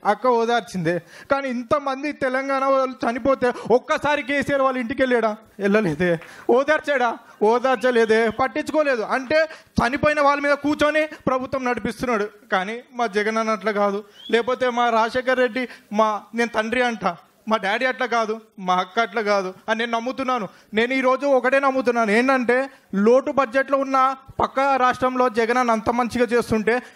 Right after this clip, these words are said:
మనది ఏంటి తెలుసా? richest state అంటారు. ఏంటంటే మనది richest state.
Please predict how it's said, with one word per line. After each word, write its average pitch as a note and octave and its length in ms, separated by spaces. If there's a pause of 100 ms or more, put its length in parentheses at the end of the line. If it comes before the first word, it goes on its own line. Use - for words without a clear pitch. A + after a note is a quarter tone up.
(100)
మనది A#3+ 280
ఏంటి C4 120
తెలుసా? B3+ 240
richest D4+ 840
state G#3+ 260
అంటారు. E3+ 240
ఏంటంటే B3 300
మనది C4 380 (520)
richest A3 340
state. A#3 260